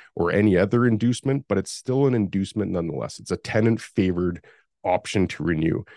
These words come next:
So look to see if there are any, uh, any options, and look to see what the language is on that. I've seen leases that were structured that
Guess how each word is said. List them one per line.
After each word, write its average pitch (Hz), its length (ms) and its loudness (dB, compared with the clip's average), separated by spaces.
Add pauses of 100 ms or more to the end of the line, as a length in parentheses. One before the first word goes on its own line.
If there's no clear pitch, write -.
(160)
So 107 400 -2
look 131 240 2
to 147 80 2
see - 200 -4
if 127 120 -6
there 110 160 4
are 101 120 2
any, 101 200 0
uh, - 260 -4 (120)
any 104 180 2
options, 101 460 -2
and 104 100 -2
look 117 140 -2
to 147 60 -4
see - 140 -8
what 131 100 -8
the 135 80 -2
language 107 440 0
is 85 120 -4
on 85 180 -8
that. - 220 -8 (380)
I've 104 160 0
seen 117 400 0
leases 110 360 0
that 104 140 2
were 95 120 0
structured 101 560 -4
that 85 380 0